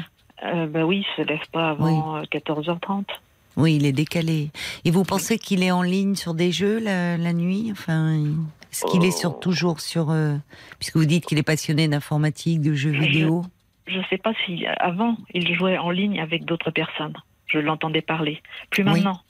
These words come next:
Speaker 1: Il joue seul.
Speaker 2: Donc, même ça. Oui, parce
Speaker 1: Oui.
Speaker 2: qu'il était encore en lien avec d'autres à travers
Speaker 1: Oui.
Speaker 2: ces jeux. Et donc là, il est, il est même seul. Mais il
Speaker 1: Oui, je
Speaker 2: continue à jouer.
Speaker 1: Oui, parce que c'est ce,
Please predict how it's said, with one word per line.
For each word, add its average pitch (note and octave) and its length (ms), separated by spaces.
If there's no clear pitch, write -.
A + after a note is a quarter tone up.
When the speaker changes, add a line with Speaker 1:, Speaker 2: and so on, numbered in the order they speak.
Speaker 1:
Il - 100
joue D#3 140
seul. D3 140
Speaker 2:
Donc, D#3 200
même F3+ 300
ça. C3+ 360
Oui, G3+ 160
parce F#3+ 140
Speaker 1:
Oui. F#3 180
Speaker 2:
qu'il G#3 140
était A3 180
encore A#3+ 480
en G3 160
lien G3 340
avec E3+ 380
d'autres D#3+ 440
à C3 80
travers D3+ 340
Speaker 1:
Oui. - 160
Speaker 2:
ces D#3 140
jeux. F#3+ 580
Et D#3 380
donc E3 220
là, G3 140
il G3 160
est, F3 140
il D3+ 320
est D#3+ 200
même E3 280
seul. D3 500
Mais F3 160
il F#3+ 220
Speaker 1:
Oui, E3+ 80
je - 60
Speaker 2:
continue G3+ 300
à A3 100
jouer. E3+ 380
Speaker 1:
Oui, F3 240
parce E3+ 180
que F#3+ 120
c'est F3+ 140
ce, - 260